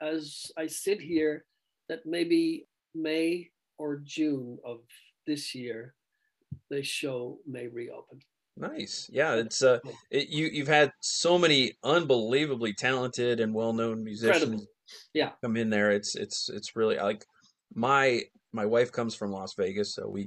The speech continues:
Speaker 2: get there every so often. And I would love to <laughs> see that show, so I hope it does get going again.
Speaker 1: Yeah, yeah. So watch for it. Um, um, it'll be up on the site, you know, radio rockfall dot com, and they'll be, they'll be updating it all the time,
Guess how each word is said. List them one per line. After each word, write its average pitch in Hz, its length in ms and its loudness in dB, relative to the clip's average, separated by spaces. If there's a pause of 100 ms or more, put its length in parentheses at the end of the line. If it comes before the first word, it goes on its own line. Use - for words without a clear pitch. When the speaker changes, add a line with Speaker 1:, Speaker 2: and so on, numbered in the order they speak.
Speaker 2:
get 110 200 0
there 107 200 4
every 101 220 2
so 95 220 2
often. 95 300 -2
And 110 100 0
I 107 60 0
would 107 180 -4
love 101 260 2
to 143 60 -10
<laughs> - 0 -
see - 200 -2
that 113 180 0
show, 113 240 6
so 107 160 2
I 101 40 6
hope 107 200 2
it 101 80 -4
does 117 160 2
get 107 180 -6
going 101 240 -6
again. 98 220 -10
Speaker 1:
Yeah, 214 320 4
yeah. 175 180 4
So 208 220 2
watch 240 240 2
for 175 140 2
it. 156 160 0
Um, 160 340 2
um, 160 240 -4
it'll 196 140 -4
be 208 100 4
up 208 140 2
on 175 100 0
the 165 60 0
site, 156 320 0
you 151 60 -2
know, 151 80 0
radio 151 340 0
rockfall 147 440 -4
dot 147 200 -8
com, 165 420 0 (380)
and 151 280 2
they'll 147 220 0
be, 143 240 0 (240)
they'll 156 160 -4
be 151 200 -4
updating 147 460 -2
it 127 60 -10
all 127 180 -8
the 127 100 -12
time, 120 500 -12